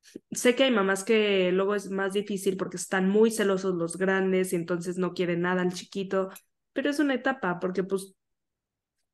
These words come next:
no le queda de otra más que adaptarse, ¿verdad? Ahora sí que llegó para quedarse, entonces son etapas y todo pasa, pero sí como que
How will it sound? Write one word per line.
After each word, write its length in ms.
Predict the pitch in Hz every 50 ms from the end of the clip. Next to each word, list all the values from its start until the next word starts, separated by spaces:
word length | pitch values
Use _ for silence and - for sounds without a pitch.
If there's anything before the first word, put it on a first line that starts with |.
| _ _ -
no 200 | 220 220 233 254
le 120 | 262 254
queda 180 | 254 240 233 220
de 80 | 220
otra 160 | 220 220 226
más 180 | 226 240 226 -
que 80 | - - -
adaptarse, 500 | 220 208 214 - 226 214 208 214 - 180
¿verdad? 340 | 175 180 185 190 185 - - - 214 214 208 - - - - - - _
Ahora 180 | 214 226 247 240
sí 140 | 269 233 -
que 100 | 240 220
llegó 220 | 202 190 196 185
para 180 | 208 208 196 -
quedarse, 560 | 196 190 185 185 - - 208 202 226 254 -
entonces 760 | 196 196 185 190 196 190 185 190 - 208 208 208 - - _ _ _ _ _
son 320 | - - 233 233 233 226
etapas 560 | 226 226 208 202 190 196 202 196 214 214 -
y 80 | 190 185
todo 280 | - 202 208 208 196 190
pasa, 340 | 190 190 190 202 208 220 -
pero 200 | 196 185 185 180
sí 220 | 180 - 214 214
como 240 | 214 - 220 202 190
que 280 | 190 180 170 170 175